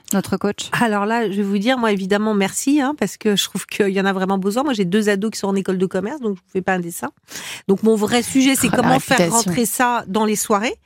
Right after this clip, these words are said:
Speaker 2: parce que c'est pas les alcooliers qui vont vous prendre et logoter, hélas,
Speaker 3: Mm.
Speaker 2: c'est pas les écoles de commerce qui vont prendre et logoter. Donc, est-ce qu'on peut pas en faire un objet obligatoire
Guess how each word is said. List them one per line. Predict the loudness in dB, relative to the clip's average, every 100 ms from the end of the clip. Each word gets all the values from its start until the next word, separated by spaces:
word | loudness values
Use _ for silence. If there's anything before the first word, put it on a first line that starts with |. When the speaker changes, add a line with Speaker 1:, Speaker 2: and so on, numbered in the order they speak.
| -20 -10 -4
Speaker 2:
parce | 0
que | 0
c'est | 0 0
pas | -2 -2
les | -2 -2
alcooliers | -2 -2 2 2 2 0 -6
qui | -2 0
vont | 2 4 4 2
vous | 2 0 0
prendre | -2 0 2 4
et |
logoter, | 4 4 2 2 -2 -2 0
hélas, | 2 0
Speaker 3:
Mm. | -6 -14 -4
Speaker 2:
c'est | 0 0
pas | 0 0
les | 0
écoles | 0 0 0
de | 0
commerce | 0 2 0 0
qui |
vont | -2 -2
prendre | 0 0 2
et | 2
logoter. | 2 2 2 0 0
Donc, | 0 0
est-ce | 2
qu'on | 2
peut | 2
pas | 0
en | 0
faire | 0 -2 0
un | 0
objet | 0 0 -2 2
obligatoire | 2 4 2 0 -2 -2 -2